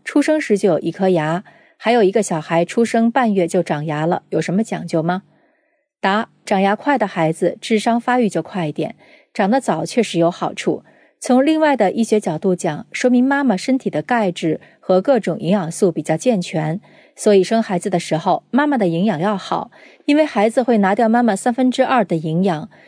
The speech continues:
所以母亲生完孩子人就瘫了，要坐月子补回来。问：在盖新房子动土和上梁时，经文组和小房子是当天烧送还是提前一天烧送？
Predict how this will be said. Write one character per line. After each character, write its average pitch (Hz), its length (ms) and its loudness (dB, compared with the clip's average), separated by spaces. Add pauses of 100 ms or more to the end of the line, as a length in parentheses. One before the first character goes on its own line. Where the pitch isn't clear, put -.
(140)
所 233 220 2
以 233 220 4
母 185 180 -2
亲 202 240 2
生 254 140 0
完 254 120 4
孩 190 220 0
子 196 160 0
人 165 140 2
就 202 100 0
瘫 214 300 0
了， 214 300 -2
要 196 100 2
坐 196 180 2
月 247 160 2
子 190 160 -2
补 151 140 -4
回 170 180 0
来。 165 300 0 (500)
问： 208 320 2 (260)
在 294 140 0
盖 269 160 2
新 311 220 -2
房 220 240 2
子 220 120 2
动 254 200 2
土 175 160 -4
和 196 120 0
上 220 240 0
梁 180 220 2
时， - 260 -2 (280)
经 302 160 2
文 302 80 2
组 208 80 0
和 208 100 2
小 208 180 0
房 180 240 0
子 233 120 -6
是 214 160 0
当 254 180 0
天 285 180 0
烧 269 220 2
送 220 220 0
还 - 160 -2
是 202 160 2
提 214 180 -4
前 220 180 0
一 175 60 0
天 160 160 -4
烧 156 180 -2
送？ 165 280 -2